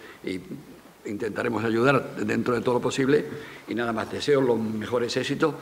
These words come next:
que estoy convencido que lo va a tener esta, esta convención y esta también Exposición Nacional de Filatelia y Numismática. Muchas gracias.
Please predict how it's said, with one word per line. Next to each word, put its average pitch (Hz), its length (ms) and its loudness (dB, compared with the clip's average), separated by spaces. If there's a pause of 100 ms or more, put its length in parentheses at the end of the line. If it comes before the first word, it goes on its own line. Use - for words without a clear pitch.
(160)
que - 80 -4
estoy 123 220 -2
convencido 117 600 -2
que 104 80 -2
lo 101 100 -2
va 98 100 -2
a - 40 -8
tener 98 320 -2
esta, 90 480 -6 (140)
esta - 220 -8
convención 104 580 -4 (340)
y 113 240 -4 (220)
esta 113 320 -2
también 113 600 -2 (100)
Exposición 110 580 -4
Nacional 113 400 -4
de 117 100 -2
Filatelia 92 500 -4
y - 20 -10
Numismática. - 640 -10 (100)
Muchas 90 180 -12
gracias. - 1040 4